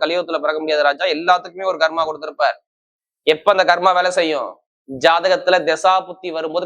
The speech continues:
கண்டிப்பா அந்த கர்மா வேலை செய்யும். சொல்லுவாங்க, உங்களுக்கு இத்தனை வயசுக்கு அப்புறம் இந்த கிரகத்துடைய திசை வருது, இந்த கிரகத்துடைய புத்தி வருது, இந்த வயசுல இது நடக்கும்பா, இது நடக்காதுப்பா, இது சம்பந்தமா தொழில் பண்ணுங்கப்பா, பண்ணாதீங்கப்பா, படிப்பு கல்வி இது மாதிரி போங்கப்பா, போகாதீங்கப்பா, எதை சொல்லுவாங்க? ஒரு ஜாதகத்தை வச்சு, திசா புத்தியை வச்சுதான் சொல்ல முடியும்.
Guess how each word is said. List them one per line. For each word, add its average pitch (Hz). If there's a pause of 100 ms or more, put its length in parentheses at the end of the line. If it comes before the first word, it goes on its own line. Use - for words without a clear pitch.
கண்டிப்பா 160
அந்த 160
கர்மா 151
வேலை 151
செய்யும். 143
சொல்லுவாங்க, 160
உங்களுக்கு 147
இத்தனை 156
வயசுக்கு 175
அப்புறம் 175 (360)
இந்த 165 (120)
கிரகத்துடைய 180
திசை 156
வருது, 180
இந்த 156
கிரகத்துடைய 170 (100)
புத்தி 165
வருது, 151
இந்த 156
வயசுல 180
இது 151
நடக்கும்பா, 175
இது 156 (100)
நடக்காதுப்பா, 160
இது 151
சம்பந்தமா 165 (120)
தொழில் 165
பண்ணுங்கப்பா, 165 (140)
பண்ணாதீங்கப்பா, 160 (440)
படிப்பு 185
கல்வி 180
இது 160
மாதிரி 165 (180)
போங்கப்பா, 185 (220)
போகாதீங்கப்பா, 165 (100)
எதை 185
சொல்லுவாங்க? 156
ஒரு 123 (100)
ஜாதகத்தை 156
வச்சு, 160
திசா 147 (100)
புத்தியை 151
வச்சுதான் 143
சொல்ல 143
முடியும். 123